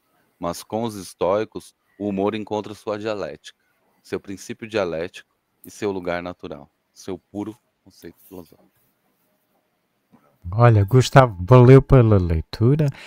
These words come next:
Speaker 2: Ah, é, dado o avançado da hora para mim, não é?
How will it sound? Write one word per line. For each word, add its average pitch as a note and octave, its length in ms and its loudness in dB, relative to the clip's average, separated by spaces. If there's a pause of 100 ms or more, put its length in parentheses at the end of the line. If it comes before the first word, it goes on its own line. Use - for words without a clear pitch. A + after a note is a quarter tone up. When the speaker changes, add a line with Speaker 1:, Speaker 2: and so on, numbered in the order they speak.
(300)
Speaker 2:
Ah, F2 440 0 (300)
é, F#2 280 -6
dado G#2 300 2
o G2 40 2
avançado F#2+ 420 0
da F#2+ 80 -2
hora F#2+ 180 -2
para - 200 -8
mim, F#2 160 -4
não E2 120 -8
é? F2+ 100 -8